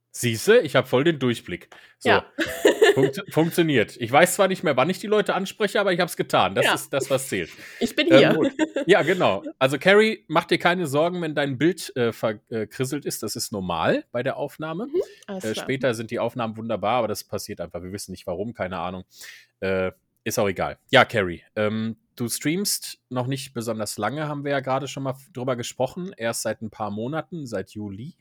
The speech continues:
Speaker 1: ne, glaub
Speaker 2: Richtig,
Speaker 1: ich.
Speaker 2: ja, ja.
Speaker 1: Und, äh, du bist fast bei achthundert Followern.
Speaker 2: Ja.
Speaker 1: Und das ist, äh, krass, wenn man betrachtet, dass ich seit Januar streame und, äh, wie viel habe ich?
Speaker 2: <laughs>
Speaker 1: Dreihundertfünfunddreißig oder so habe ich.
Speaker 2: <laughs>
Speaker 1: Äh,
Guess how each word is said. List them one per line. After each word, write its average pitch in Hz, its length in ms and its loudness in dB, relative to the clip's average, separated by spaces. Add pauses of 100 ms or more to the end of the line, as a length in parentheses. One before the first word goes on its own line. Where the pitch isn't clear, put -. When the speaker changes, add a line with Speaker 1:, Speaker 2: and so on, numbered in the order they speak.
(120)
Speaker 1:
ne, 107 140 -8
glaub - 60 -10
Speaker 2:
Richtig, 147 320 -6
Speaker 1:
ich. 151 100 -14
Speaker 2:
ja, 160 160 -8 (320)
ja. 180 100 -8 (260)
Speaker 1:
Und, 113 440 -8
äh, 113 260 -4
du 107 140 -14
bist 123 200 -4
fast - 300 -2
bei 117 220 0
achthundert - 880 -8
Followern. 85 760 -6
Speaker 2:
Ja. 196 140 -4
Speaker 1:
Und 185 160 -10 (320)
das - 240 -4
ist, - 340 -8
äh, 95 160 -6
krass, - 400 -2
wenn 131 80 -4
man 123 380 -8
betrachtet, - 500 -8
dass 107 180 -6
ich - 160 -14
seit 104 200 -6
Januar 143 380 -2
streame 139 440 -6
und, - 400 -10
äh, 110 320 -2
wie 113 220 -6
viel 143 160 -10
habe 156 160 -4
ich? - 160 -14 (140)
Speaker 2:
<laughs> - 140 -20
Speaker 1:
Dreihundertfünfunddreißig 123 2500 -6
oder - 160 -6
so 208 160 -4
habe 247 120 -4
ich. 247 80 -6
Speaker 2:
<laughs> 302 500 0
Speaker 1:
Äh, 139 280 6